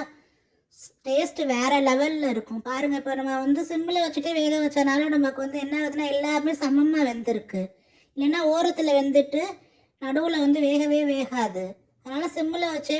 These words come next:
mostly செய்யுங்க. இப்ப பாருங்க எப்படி பந்து பந்தா வந்திருக்குன்னு சொல்லிட்டு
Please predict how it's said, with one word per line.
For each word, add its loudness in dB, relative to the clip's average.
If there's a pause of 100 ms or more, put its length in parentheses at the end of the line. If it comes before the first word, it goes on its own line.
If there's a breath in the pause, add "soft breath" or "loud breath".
mostly 0
செய்யுங்க. 2 (580 soft breath)
இப்ப -12
பாருங்க 2
எப்படி 0
பந்து -2
பந்தா 2 (100)
வந்திருக்குன்னு -2
சொல்லிட்டு -2